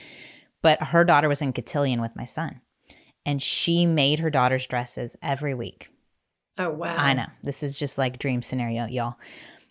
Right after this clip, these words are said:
Speaker 1: But
Speaker 2: Wow.
Speaker 1: I was so impressed with how beautifully she made these dresses.
Speaker 2: Mm-hmm.
Speaker 1: And her daughter is very tall. And so she was having to work, you know, with longer legs. And anyway,
Speaker 2: Mm-hmm.
Speaker 1: just the details she added.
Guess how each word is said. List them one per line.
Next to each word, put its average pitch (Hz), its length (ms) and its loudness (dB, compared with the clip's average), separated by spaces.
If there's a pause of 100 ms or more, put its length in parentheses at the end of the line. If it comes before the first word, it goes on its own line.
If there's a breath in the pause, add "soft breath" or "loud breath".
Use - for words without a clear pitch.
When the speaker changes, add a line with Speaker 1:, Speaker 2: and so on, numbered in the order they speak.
(140 loud breath)
Speaker 1:
But 175 160 4
Speaker 2:
Wow. 156 220 -6
Speaker 1:
I 196 220 6
was 285 180 6
so 202 380 6
impressed - 920 2 (120)
with 156 240 2
how 160 300 2
beautifully 160 1300 0 (360)
she - 360 0
made 180 280 6
these 175 200 2
dresses. - 720 -6 (500 soft breath)
Speaker 2:
Mm-hmm. 165 160 -8
Speaker 1:
And 160 460 4 (420)
her 180 260 4
daughter 147 680 6
is 139 140 -4
very 151 340 4
tall. 120 440 0
And 143 160 -2
so 143 180 -2
she 147 280 -2
was 143 160 -2
having 139 260 0
to 135 60 2
work, 135 220 0
you 196 140 0
know, 135 160 2
with 135 320 -6 (480)
longer 135 300 2
legs. 202 600 6
And - 160 -4
anyway, 165 500 6
Speaker 2:
Mm-hmm. 143 540 -10
Speaker 1:
just 240 220 2
the 220 80 6
details 165 540 2
she - 220 -2
added. 147 540 4